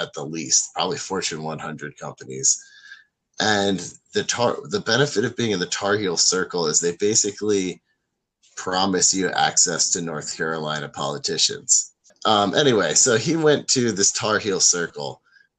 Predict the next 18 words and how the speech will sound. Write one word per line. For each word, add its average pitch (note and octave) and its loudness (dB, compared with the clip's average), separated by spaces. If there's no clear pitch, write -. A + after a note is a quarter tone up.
and F2+ -2
he - -2
told B2+ 2
them, F2 0
quote, G#2 0
"There's A2+ 2
one A#2 0
thing," A#2 0
this F2 -4
is - 0
in G2 -2
reference F#2 0
to, F2 -2
uh, C#2+ -2
to - -6
covid, E2+ -8
to E2+ -6
coronavirus, D#2 -6